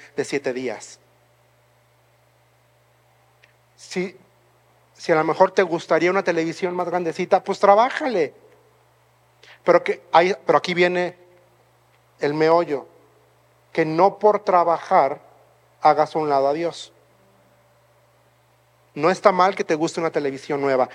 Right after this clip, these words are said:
no está mal que quizá digas, "Quiero cambiar mi computadora", pero que por conseguir eso, no desplaces a Dios de tu vida, sino que le des a Dios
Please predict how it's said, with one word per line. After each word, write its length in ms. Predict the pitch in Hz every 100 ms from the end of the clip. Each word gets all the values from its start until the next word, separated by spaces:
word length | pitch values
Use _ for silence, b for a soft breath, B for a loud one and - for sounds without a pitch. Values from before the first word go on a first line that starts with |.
| B -
no 120 | 165
está 180 | 165 175
mal 220 | 165 180
que 100 | 175 - _ _
quizá 280 | 151 135 151
digas, 300 | 156 147 -
"Quiero 240 | 160 160
cambiar 320 | 151 143 143
mi 100 | 143
computadora", 640 | 135 131 - 120 135 135 101 _ _ _ _ _ _ _ _ _ _ _ _ _ _ _ _ _ _
pero 240 | 156 147
que 380 | - 160 - - _ _ _
por 200 | - 160
conseguir 540 | 160 165 156 170 185 208
eso, 500 | 214 214 240 277 330 _ _ _ _ _ _ _ _ _ _ _ _ _ _ _ _ -
no 280 | 156 160 165
desplaces 560 | 165 - 151 143 147
a 80 | 143
Dios 160 | 139 139
de 80 |
tu 140 | 139 143
vida, 240 | 143 113 - _ _ _ _ _ _ _ _ _ _ _ _ _ _ _ _ _ _ _ _ _ _ _ _ _ _ _ _
sino 260 | _ 156 156
que 100 | 156
le 100 | 143
des 220 | 156 -
a 60 | 151
Dios 380 | 147 143 -